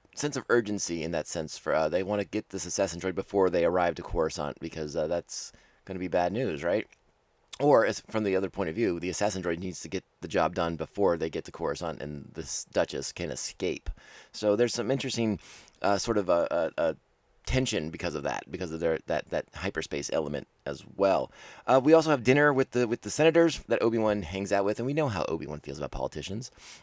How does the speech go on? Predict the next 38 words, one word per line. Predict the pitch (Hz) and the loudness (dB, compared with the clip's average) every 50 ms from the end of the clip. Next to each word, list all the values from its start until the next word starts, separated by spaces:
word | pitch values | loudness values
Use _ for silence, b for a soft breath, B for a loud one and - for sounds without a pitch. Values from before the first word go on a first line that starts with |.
| B B | B B
And | 139 156 | 0 2
you | 170 185 | 2 2
have | 190 | 0
to | - 185 | -2 2
wonder | 156 170 180 185 185 | 4 4 4 6 4
a | 151 | 4
little | 120 104 101 | 4 2 0
bit: | 85 82 76 - B B B B B B B B B B _ _ _ | 0 -2 -2 -4 B B B B B B B B B B _ _ _
is | - 147 135 - - - _ B B B B | -4 -2 -2 -4 -10 -18 _ B B B B
how | B 160 226 | B -4 -2
much | 320 349 - | 0 0 0
of | 320 - | -2 0
Obi-Wan's | - 175 185 196 175 175 180 175 147 - - _ _ _ _ _ _ _ _ _ _ _ _ - _ _ _ - - - | 2 2 2 2 2 0 0 0 -2 -4 -10 _ _ _ _ _ _ _ _ _ _ _ _ -20 _ _ _ -20 -20 -14
feelings | - - 156 175 180 165 143 | -8 -4 -2 0 0 0 -2
for | 143 | -4
politicians | 127 - 135 135 131 - 139 - - 113 87 85 | -4 -2 0 0 0 -2 -2 -4 -4 -4 -4 -4
is | 90 - | -4 -4
shaped | - - 107 120 123 - | -4 -2 -2 -2 0 0
by | 104 104 | 0 0
his, | 98 92 98 98 92 87 82 - B B B B B B B _ - 101 | 0 -2 -4 -4 -4 -6 -10 -14 B B B B B B B _ -2 -2
uh, | 98 92 92 | 0 0 0
past | - - 104 107 110 113 107 - 101 | 0 2 4 4 2 2 0 -4 -4
relationship | 104 101 101 101 107 101 98 98 92 - - | -2 -2 -2 -2 -4 -4 -4 -4 -4 -2 -2
with | 117 123 - - - - _ - | -4 -4 -4 -6 -16 -20 _ -10
the | - 98 | -6 -2
Duchess | 95 95 90 - 92 - | 0 0 -2 -2 -4 -6
Satine. | - 92 - - 107 131 127 - - - _ B B B B B | -6 -6 -6 -6 -6 -6 -6 -8 -10 -14 _ B B B B B
You | - | -6
know, | 101 101 | -6 -4
you | 101 | -4
have | 104 - | -6 -8
to | - 101 | -8 -4
wonder. | 101 113 127 135 82 67 65 B B B B B B | -2 -2 -2 0 -2 -4 -4 B B B B B B
They | - 113 | -2 -2
each | 113 - 139 151 - - - | -2 -2 -2 -4 -4 -6 -6
chose | - - 135 131 131 123 | -4 0 2 2 2 2
their | 104 107 101 | 0 0 -2
duty, | 95 80 104 120 127 117 92 80 78 | -2 -2 -2 -2 -2 -2 -4 -6 -8